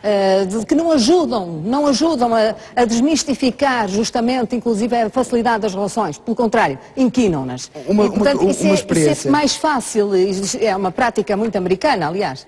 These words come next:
Speaker 2: Uma experiência fantástica que nós temos lá, eh, e que fazemos em Braga é o Job Club. É como o Fight Club, mas de trabalho. E então nós juntamos empresários, olhos nos olhos,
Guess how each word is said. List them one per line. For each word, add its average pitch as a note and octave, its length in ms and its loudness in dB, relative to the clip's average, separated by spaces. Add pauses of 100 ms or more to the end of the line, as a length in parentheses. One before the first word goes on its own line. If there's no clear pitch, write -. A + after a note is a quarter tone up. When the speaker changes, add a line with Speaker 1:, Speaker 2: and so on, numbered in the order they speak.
(220)
Speaker 2:
Uma G3+ 120 2
experiência D#3 380 0
fantástica D3 560 -4
que D3 120 -8
nós C#3 120 0
temos C#3 280 -4
lá, C#3 260 2
eh, B2 260 0
e B2+ 120 -4
que - 60 -16
fazemos B2 300 -4
em B2+ 60 0
Braga B2+ 300 0
é B2 40 2
o A#2+ 40 0
Job A#2+ 320 -4
Club. G2 240 -2 (260)
É D3 100 -2
como D#3+ 200 0
o D3 40 2
Fight D3+ 320 -4
Club, C3+ 280 -4
mas C3+ 180 -6
de A2 60 -12
trabalho. A2 400 -6 (520)
E E3 80 2
então F#3 220 2
nós G3+ 160 2
juntamos D#3 460 -2
empresários, C#3 720 -4 (340)
olhos A#3+ 300 0
nos F3+ 220 -2
olhos, C3 400 -2